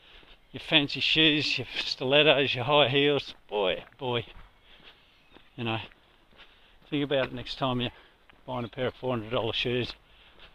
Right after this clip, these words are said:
Just what damage they're doing for you. Stay active, stay tuned. And, uh, I'm gonna look after my feet.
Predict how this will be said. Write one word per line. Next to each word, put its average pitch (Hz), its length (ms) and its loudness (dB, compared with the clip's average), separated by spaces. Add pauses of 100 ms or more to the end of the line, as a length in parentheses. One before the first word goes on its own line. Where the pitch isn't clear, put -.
(600)
Just - 160 -10
what - 160 -4
damage 127 320 0
they're 123 120 -2
doing 120 240 -2
for 110 200 -8
you. 117 120 -4 (1200)
Stay 151 260 6
active, 143 240 -2
stay 139 200 2
tuned. 156 380 2 (1400)
And, 135 240 -6
uh, 139 220 0
I'm - 20 -4 (600)
gonna 135 140 -4
look 131 120 -2
after 127 300 -2
my 104 140 -12
feet. 139 260 -2